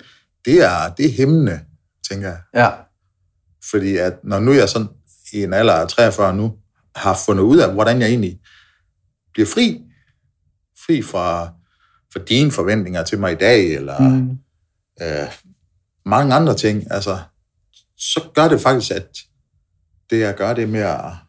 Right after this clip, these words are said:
Speaker 1: oprigtigt,
Speaker 2: Ja.
Speaker 1: det er mere ægte.
Speaker 2: Ja.
Speaker 1: Det kan godt være, at der er nogen, der ikke kan lide det. Det er faktisk helt okay, at de ikke kan lide
Speaker 2: Mm.
Speaker 1: det. Det er jeg faktisk helt cool med.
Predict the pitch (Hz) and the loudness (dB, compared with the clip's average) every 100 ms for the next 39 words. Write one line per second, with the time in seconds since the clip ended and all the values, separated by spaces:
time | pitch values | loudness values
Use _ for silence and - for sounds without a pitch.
0 | _ 98 - - - - - - 113 98 | _ -10 -4 -4 -4 -10 -8 0 0 0
1 | 98 87 151 180 - 90 135 143 - _ | -4 -2 0 0 -2 -6 -4 -6 -8 _
2 | _ - 185 107 107 135 117 113 - 95 | _ -2 -2 0 2 2 4 2 2 -2
3 | 92 113 113 104 107 104 180 135 90 - | 0 0 0 0 0 0 2 2 -4 -14
4 | _ _ _ - 98 - 107 - - _ | _ _ _ -12 -8 -6 -6 -8 -12 _
5 | - 165 120 104 - 107 85 80 98 101 | 2 4 4 0 -2 -4 -4 -6 -10 -10
6 | - 127 117 110 113 - _ _ 101 87 | -6 -2 0 -2 -10 -18 _ _ -14 -12
7 | 87 - - - 120 - 131 131 104 | -12 -14 -16 -8 -8 -6 -6 -4 -6